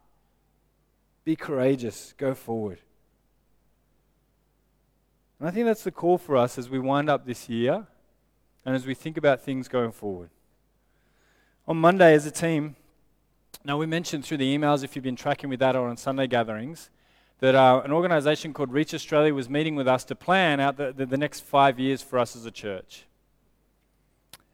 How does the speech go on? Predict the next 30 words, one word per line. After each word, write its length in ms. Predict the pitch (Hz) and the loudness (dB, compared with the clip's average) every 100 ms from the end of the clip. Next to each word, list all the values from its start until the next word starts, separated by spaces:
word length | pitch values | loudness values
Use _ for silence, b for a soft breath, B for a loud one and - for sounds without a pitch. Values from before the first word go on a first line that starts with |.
| _ _ | _ _
And 300 | 139 143 143 - | 0 0 0 -2
over 200 | 156 190 | 2 4
that 200 | 190 170 | 6 4
time, 380 | - 170 151 147 - | 2 -2 -2 -2 -4
in, 100 | 147 | -6
in 260 | 151 147 | -4 -6
assessing 440 | 139 - 175 180 165 | -6 -2 -2 -4 -6
things, 380 | 170 165 160 | -6 -6 -8
we, 180 | 170 185 | -4 -4
we 200 | 160 - | -4 -12
quite 260 | - 196 143 | -2 2 4
rightly 340 | 135 151 175 | 4 4 2
assessed 360 | 147 - 135 - | 0 0 -4 -4
as 100 | 123 | -8
a 80 | 123 | -8
team 540 | - 120 120 175 180 _ _ | -6 -6 -6 -8 -16 _ _
that 120 | 131 | -8
where 200 | 131 165 | 2 2
we 140 | 170 151 | 4 4
are 220 | 156 175 | 4 4
as 120 | 165 | 2
a 60 | 139 | -6
church 380 | - 123 120 127 | -4 -2 -2 -8
is 120 | 113 | -10
what 140 | 143 | -8
you 80 | 143 | -6
would 140 | 127 | -8
call 320 | - 117 113 110 | -4 -4 -4 -6
survival 540 | - 123 110 110 104 101 | -16 -10 -2 -2 -2 -8
mode. 280 | 87 80 | -20 -20